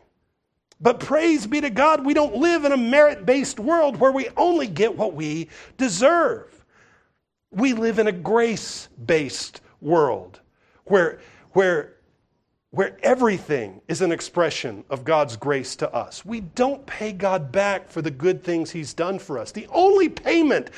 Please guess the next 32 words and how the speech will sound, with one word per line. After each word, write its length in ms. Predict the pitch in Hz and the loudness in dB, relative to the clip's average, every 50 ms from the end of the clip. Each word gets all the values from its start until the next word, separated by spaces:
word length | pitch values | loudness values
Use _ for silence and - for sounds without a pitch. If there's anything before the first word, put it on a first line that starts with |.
| - - - - | -18 -14 0 4
that 140 | 262 247 | 6 6
is 100 | 262 247 | 6 4
sufficient 640 | - - 285 - - - 359 311 - - 302 277 285 - | 0 -2 -2 -2 0 0 0 2 2 0 -2 -2 -4 -6
to 80 | 240 | -6
God 520 | 196 165 240 247 240 240 202 170 147 - - - - - - | 0 2 4 6 6 6 6 4 2 0 -6 -16 -10 -4 -2
is 140 | 233 226 - | -2 -2 0
the 120 | 277 262 | -2 -4
sacrifice 800 | - - - 285 277 277 269 - 247 - - 240 214 208 208 - | -2 0 2 2 2 2 2 0 0 2 4 4 4 4 2 0
of 80 | 208 180 | 0 2
his 160 | 196 190 - | 0 0 0
son 220 | - 202 202 202 | 0 0 0 0
on 100 | 185 180 | 0 -2
the 80 | 170 160 | -2 -4
cross. 480 | 160 - - 240 233 214 - - - - - - - - | -4 -2 -2 0 0 0 -2 -6 -10 -16 -18 -18 -18 -12
It's 100 | - 214 | -4 0
the 160 | 269 262 262 - - | 0 2 0 0 0
only 340 | - 320 381 381 370 349 311 | 2 6 8 8 6 6 4
payment 420 | - - 247 302 330 330 302 214 | 0 -2 -2 0 0 0 0 0
that 120 | - 196 185 | -2 -2 -2
he 140 | 180 240 226 | -2 -4 -4
accepts. 840 | 233 - - - 311 311 302 294 - - - - - - - - - _ _ _ _ _ _ _ _ _ _ - - - - _ _ _ _ _ _ _ _ _ _ _ _ _ _ _ _ _ - | -4 -6 -4 -2 0 0 0 -2 -6 -10 -12 -14 -14 -14 -16 -20 -20 _ _ _ _ _ _ _ _ _ _ -20 -20 -20 -20 _ _ _ _ _ _ _ _ _ _ _ _ _ _ _ _ _ 0
Our 220 | - 214 247 262 262 | 2 4 6 6 4
obedience 680 | 254 214 170 233 247 262 262 262 240 214 185 - - - | 2 0 -2 -2 0 0 0 0 0 0 -2 -2 -4 -4
isn't 340 | 220 247 233 180 233 226 | -4 -2 -2 0 0 0
an 160 | 202 202 208 - | 0 0 0 0
effort 500 | - 202 220 220 - 196 170 135 - 135 | 0 0 0 0 0 -2 -2 -2 -2 -2
then 280 | 147 170 160 151 151 143 | 0 2 2 2 0 -2
to 120 | - 170 | -4 -6
store 340 | - - - 202 190 190 185 | -6 -4 0 2 4 4 4
up 100 | 175 - | 2 0
more 200 | 156 170 165 151 | 0 0 0 0
karma 600 | - - - - - 196 202 196 185 151 113 90 | -2 -4 -8 -4 -2 0 0 0 -2 -4 -6 -8